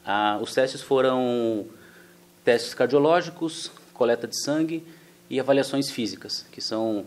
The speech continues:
importantes pra gente, é, periodizar todo esse trabalho que será feito a partir do dia dois.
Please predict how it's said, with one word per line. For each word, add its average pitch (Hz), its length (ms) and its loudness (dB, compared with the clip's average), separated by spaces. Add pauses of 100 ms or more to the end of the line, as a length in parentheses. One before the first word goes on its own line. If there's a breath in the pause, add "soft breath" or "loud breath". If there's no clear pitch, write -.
(140)
importantes 113 420 -4
pra 107 140 -6
gente, 107 380 -8 (520 loud breath)
é, 104 280 -2
periodizar 123 680 0
todo 143 160 -2
esse 143 160 -6
trabalho 120 340 0
que - 80 -16
será 123 200 -6
feito 123 260 -8
a - 20 -10
partir 120 220 -6
do 110 80 -10
dia 120 140 -2
dois. - 340 -8